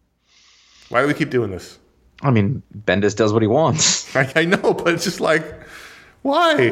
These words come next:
Speaker 1: Why are we, t-, why just, why are we, why? Nothing seems
Speaker 2: Maybe
Speaker 1: to be
Speaker 2: c-, maybe because none of them are sticking, and everybody wants to take their swing at it. Like, maybe I'll be the one to fix this.
Speaker 1: Maybe.
Speaker 2: The, the Hawk-, the Hawkman paradigm.
Speaker 1: But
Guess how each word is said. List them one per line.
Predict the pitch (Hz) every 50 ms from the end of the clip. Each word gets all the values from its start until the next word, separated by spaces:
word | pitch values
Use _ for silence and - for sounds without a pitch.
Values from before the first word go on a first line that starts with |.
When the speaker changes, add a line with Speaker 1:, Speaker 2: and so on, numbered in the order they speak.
| - - -
Speaker 1:
Why | - 175 196
are | 220
we, | 254 240
t-, | - -
why | - 165 170 175 175 185 175
just, | 165 180 196 208 - - - - - - - - _ _ _ _ _
why | - - 151 175
are | 185
we, | 196 196 180
why? | 156 - 143 143 156 156 143 113 95 85 - - - -
Nothing | - 131 135 - 180 180
seems | 175 175
Speaker 2:
Maybe | 185 226 285 359 381
Speaker 1:
to | 359
be | 359 - 220
Speaker 2:
c-, | -
maybe | 214 233 254 277 320 294
because | 285 277 262 254 202
none | 190 190 185 190 190 202
of | 208 175
them | 190 196 175
are | 160 147
sticking, | - - - 156 - - 113 101 95 -
and | - 117 143
everybody | 175 214 262 285 277 254
wants | 233 220 208 190 -
to | 170
take | - 170 160 -
their | 151
swing | 143 - - 151 147 139 127
at | 107 95 92 90
it. | -
Like, | - 113 120 151
maybe | 202 226 247 285 294
I'll | 226 233 262
be | 226 220 170
the | 131 120
one | 107 196 170
to | -
fix | - - 95 - - -
this. | 87 - - - - - _ _ - - - - - - -
Speaker 1:
Maybe. | 104 123 175 - 156 139 143
Speaker 2:
The, | 185
the | 190
Hawk-, | 185 240 294 - - 170 - - - _ -
the | 190 185
Hawkman | 233 - - 175 139 123 113 113
paradigm. | 110 101 98 95 95 95 90 - - _ _ _ _ _ _ _ _ _ _ _ _ -
Speaker 1:
But | 139 147 147 - - -